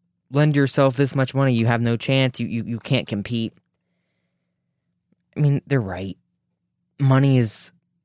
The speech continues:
what rules politics, but there should be some way. I, I don't, I, I really don't know.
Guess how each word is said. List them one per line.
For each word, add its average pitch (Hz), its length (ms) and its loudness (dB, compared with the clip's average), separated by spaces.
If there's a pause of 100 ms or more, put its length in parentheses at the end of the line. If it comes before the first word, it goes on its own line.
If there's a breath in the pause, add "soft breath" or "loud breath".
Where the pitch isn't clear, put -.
(400)
what 117 240 -4
rules 110 280 -2
politics, 101 640 -4
but - 200 -2 (400)
there 147 140 0
should 143 160 -2
be 160 100 4
some 127 300 2
way. 104 320 2 (200)
I, 117 260 -4
I 123 40 -4
don't, - 220 -8
I, 151 200 -4
I 165 140 -6
really 156 200 -4
don't 101 200 -10
know. 104 320 -6